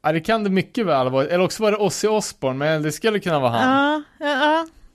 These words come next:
Speaker 2: ja.
Speaker 1: Eh, och jag tror alltså Social Distortion har ju, eh, väldigt mycket kristna ref-, referenser i texter och till, i bildspråk och så här. Och jag vet inte om, om det är någon del av hans A A, liksom, att, eller liksom,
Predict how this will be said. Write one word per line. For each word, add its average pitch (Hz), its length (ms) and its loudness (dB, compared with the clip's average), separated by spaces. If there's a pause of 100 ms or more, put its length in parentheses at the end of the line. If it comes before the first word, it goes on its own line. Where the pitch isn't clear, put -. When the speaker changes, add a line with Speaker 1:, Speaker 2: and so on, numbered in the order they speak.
(800)
Speaker 2:
ja. 147 80 0
Speaker 1:
Eh, 160 120 2
och 180 60 2
jag 180 100 0
tror 226 160 0
alltså 214 220 2
Social 190 340 0
Distortion 214 420 0
har 226 180 2
ju, 190 220 -2
eh, 180 40 2 (580)
väldigt 196 920 0
mycket 185 600 -2
kristna 208 680 0
ref-, 175 320 0
referenser 185 840 0
i 143 40 -4
texter 214 880 0
och 156 160 2
till, 156 180 -4 (420)
i 165 480 2
bildspråk 165 1400 -2
och 131 280 0
så 139 100 -4
här. 117 180 0 (120)
Och - 160 -6
jag 160 60 4
vet 233 280 0
inte 202 180 0
om, 165 240 -2
om 160 240 -2
det 151 80 2
är 147 140 2
någon 143 420 -6
del 147 240 2
av 131 80 2
hans 131 320 -2
A 135 400 4
A, 156 220 2
liksom, 135 340 -4
att, 135 440 -4
eller 131 300 0
liksom, 127 560 -6